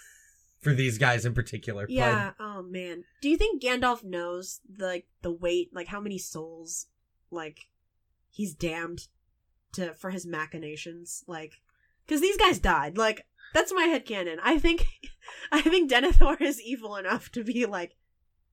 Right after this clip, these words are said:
Speaker 2: "No, screw these guys. They're dead now."
Speaker 1: I would never have ordered this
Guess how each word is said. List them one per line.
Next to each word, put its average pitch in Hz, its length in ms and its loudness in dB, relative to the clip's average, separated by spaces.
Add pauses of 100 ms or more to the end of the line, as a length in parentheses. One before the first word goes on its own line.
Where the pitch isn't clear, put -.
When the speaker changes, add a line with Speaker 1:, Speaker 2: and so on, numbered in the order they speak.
Speaker 2:
"No, 220 180 -2
screw 294 260 4
these 214 220 -2
guys. 156 340 -8 (1120)
They're 208 160 -4
dead 170 200 -4
now." 165 260 -6 (120)
Speaker 1:
I 143 140 6
would 151 180 2
never 139 300 6
have 135 100 4
ordered 120 400 0
this 107 480 -4